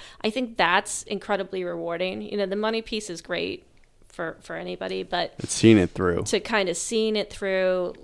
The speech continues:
Speaker 1: seeing, you know, that you can, you can see it through, it's an accomplishment. Most people in the life won't be able to do it, you know, will never do anything. And, and,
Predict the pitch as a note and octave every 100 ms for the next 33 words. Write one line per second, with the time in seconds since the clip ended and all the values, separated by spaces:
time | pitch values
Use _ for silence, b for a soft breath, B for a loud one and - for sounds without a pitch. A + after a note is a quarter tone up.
0 | - - - G3+ G3+ F#3+ F#3+ - G#3 F#3+
1 | E3+ E3+ E3 F#3+ F3+ G3 F3 - G3 F3+
2 | - G#3 G3 G3 F#3 F3+ D#3+ F3+ - -
3 | F3 F3 - F3 E3+ F3+ F3+ - F#3+ F#3
4 | F3 E3+ E3+ E3+ E3 - F#3 D#3+ D#3+ -
5 | - - F#3 E3+ E3 F3 E3+ E3+ E3 F3
6 | F3 E3+ - F#3+ D#3+ E3+ F3 F3 E3+ E3+
7 | E3 E3 E3 E3+ F3 F3 F3+ b b b
8 | C4+ C#4 - D4